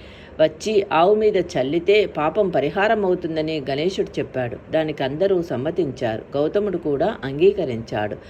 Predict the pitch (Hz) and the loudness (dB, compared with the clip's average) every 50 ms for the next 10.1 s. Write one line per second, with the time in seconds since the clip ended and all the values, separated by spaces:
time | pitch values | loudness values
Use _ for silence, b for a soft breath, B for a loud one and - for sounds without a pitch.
0 | B B B B B B - - 165 165 196 214 - 247 233 220 196 202 196 202 | B B B B B B 0 2 4 4 4 4 2 0 0 4 6 6 6 6
1 | - 143 117 123 - 190 220 214 254 220 226 208 196 190 185 180 190 180 170 160 | 4 2 2 2 2 2 2 2 0 2 2 4 4 4 2 2 0 -2 -2 0
2 | 156 151 156 151 151 151 151 139 147 170 202 202 190 175 165 156 147 - - 147 | 0 0 0 0 0 0 0 0 0 0 0 2 2 0 0 0 -4 -4 -4 -2
3 | 143 143 135 - - 135 120 - 165 180 - - 202 - 170 127 123 - - 107 | -2 -2 -2 0 0 -2 0 0 -4 -6 -6 -8 -4 0 0 0 0 -2 -4 -6
4 | 107 101 - - - 170 170 196 214 208 - 147 127 - - 185 196 - - 202 | -6 -6 -8 -6 -2 0 2 2 2 0 0 -2 -4 -2 -2 -4 -4 -2 -4 -4
5 | 160 151 139 127 131 135 131 131 127 - B B B B B B B B B - | -4 -4 -4 -6 -6 -6 -6 -8 -8 -10 B B B B B B B B B 2
6 | 160 165 180 185 190 226 220 208 190 190 185 147 143 143 135 151 170 202 202 185 | 4 4 4 4 2 2 2 2 4 4 2 2 2 0 0 0 0 2 2 0
7 | 143 131 143 165 180 202 214 208 - - 156 135 127 131 135 185 180 180 170 139 | 0 0 0 0 2 2 2 0 0 0 0 -2 -4 -4 -4 -4 -2 -2 -2 -2
8 | - - 117 123 123 147 156 196 226 247 202 B B B B B B - - 196 | -2 0 -2 0 2 2 4 4 2 2 0 B B B B B B -2 4 6
9 | 202 220 240 220 170 143 151 175 226 233 240 208 170 151 143 135 - 156 139 123 | 6 6 6 0 -2 2 2 2 2 4 4 2 2 2 0 -2 -4 -4 -4 -4
10 | 120 113 | -4 -4